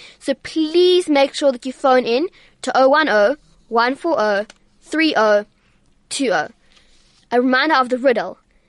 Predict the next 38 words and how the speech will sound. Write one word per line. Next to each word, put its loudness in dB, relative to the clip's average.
It -4
lives 0
in 0
winter, -2
buzz 0
in -2
winter -8
and 0
grows 2
with -4
its -8
roots -6
on -2
a -6
top. -12
And -2
you -4
can 0
send -2
your 0
answers -6
to -20
three -8
four -6
five -4
one 0
nine -10
or 2
WhatsApp -2
to -8
oh -2
six -8
one, -6
eight 2
nine 2
five, -2
one 0
oh 2